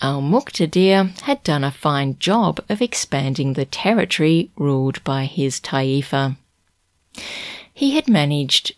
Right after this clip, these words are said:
to conquer the Taifa kingdoms of Tortosa and Denia, and had absorbed those Taifas into Zaragoza. He was currently planning to encircle the Taifa of Valencia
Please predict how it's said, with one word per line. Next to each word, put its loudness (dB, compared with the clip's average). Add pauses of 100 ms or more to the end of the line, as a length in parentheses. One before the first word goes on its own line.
to -2
conquer -2
the -6
Taifa -2
kingdoms 2
of -8
Tortosa 0
and -4 (100)
Denia, 0 (420)
and 0 (120)
had -6
absorbed -4
those 0
Taifas 0 (100)
into -4
Zaragoza. -2 (1600)
He -2
was -2
currently 0
planning -4
to -2
encircle -2
the -4
Taifa -2
of -4
Valencia 0